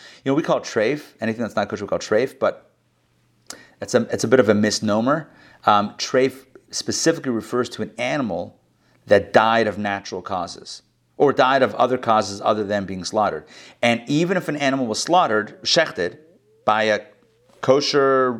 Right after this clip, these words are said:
ritual slaughterer, if the animal is deemed to have, to, if it would have died fairly imminently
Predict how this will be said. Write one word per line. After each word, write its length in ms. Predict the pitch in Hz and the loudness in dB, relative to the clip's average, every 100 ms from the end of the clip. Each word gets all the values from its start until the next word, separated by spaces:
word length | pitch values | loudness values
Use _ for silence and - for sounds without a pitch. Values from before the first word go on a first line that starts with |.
| 127 | -4
ritual 360 | 135 135 120 | -4 -2 -4
slaughterer, 540 | 110 151 180 131 90 - - - - | -4 -2 0 0 -4 -6 -20 -20 -6
if 180 | 117 107 | -4 -2
the 240 | 127 - | -4 -2
animal 840 | 139 147 185 190 196 196 202 - _ _ _ | -4 -4 -4 -2 0 0 -2 -8 _ _ _
is 180 | 123 110 | -4 -4
deemed 500 | 104 147 151 147 143 | -4 -4 -2 -6 -6
to 140 | 127 | -4
have, 420 | 113 113 110 - - | 0 0 -2 -10 -14
to, 140 | - - _ - _ - | -14 -14 _ -20 _ -6
if 140 | 139 | 0
it 80 | 139 | 0
would 260 | 120 147 | 4 4
have 160 | 196 147 | 4 2
died 480 | 135 131 160 190 190 _ _ _ _ _ _ _ _ _ | 2 2 -2 -6 -10 _ _ _ _ _ _ _ _ _
fairly 480 | - 139 151 160 | 4 8 8 8
imminently 720 | 160 139 151 170 190 202 190 | 4 2 2 0 -2 -4 -6